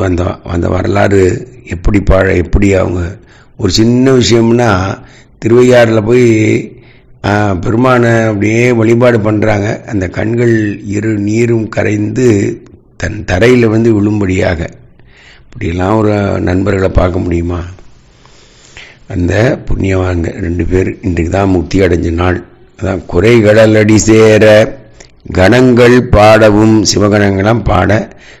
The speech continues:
கண்டவர் பறையும், பரவும் பெருமானை தரிசிக்கிறதுக்காக வந்து அலாலையா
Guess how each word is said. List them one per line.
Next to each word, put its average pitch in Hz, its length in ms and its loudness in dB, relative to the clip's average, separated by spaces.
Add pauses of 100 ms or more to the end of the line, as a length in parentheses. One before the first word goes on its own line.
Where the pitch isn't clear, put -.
(140)
கண்டவர் 123 680 4 (140)
பறையும், 110 580 4 (100)
பரவும் 98 640 4 (640)
பெருமானை 107 480 2
தரிசிக்கிறதுக்காக 98 1120 0
வந்து 101 300 0
அலாலையா 92 640 -2